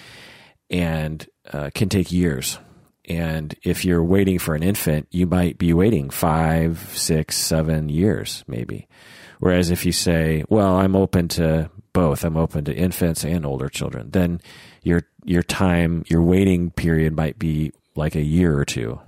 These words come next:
instead or something. So people are thinking, "Well, I, I don't wanna wait seven years to have a kid, so, uh, sure, I'll take, I'll take an older kid, a five-year-old, a three-year-old or something." Also, fear of birth parents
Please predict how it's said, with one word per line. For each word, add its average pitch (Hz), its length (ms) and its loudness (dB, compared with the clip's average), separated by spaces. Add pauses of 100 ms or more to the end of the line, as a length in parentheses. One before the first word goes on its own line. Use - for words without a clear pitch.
instead - 500 -8
or - 40 -14
something. - 440 -14
So 87 360 2 (920)
people 95 340 2
are 82 120 4
thinking, 80 340 -4
"Well, 85 160 2
I, 80 240 2
I 90 80 -4
don't 107 120 2
wanna 85 160 4
wait 85 380 2
seven 80 360 0
years 76 180 -4
to - 80 -4
have 71 140 -4
a - 40 -12
kid, 82 440 -2
so, 76 420 0 (560)
uh, 73 300 -4 (420)
sure, 69 480 0
I'll 78 80 -2
take, 85 320 -2
I'll 78 100 -4
take 80 240 -4
an 76 120 -2
older 71 240 -4
kid, 69 280 -6
a 65 60 -6
five-year-old, 67 560 -6
a 67 60 -10
three-year-old 64 560 -8
or 64 40 -14
something." - 380 -16 (1080)
Also, 101 600 4 (880)
fear 110 500 4
of 95 180 4
birth 104 300 2
parents 90 520 0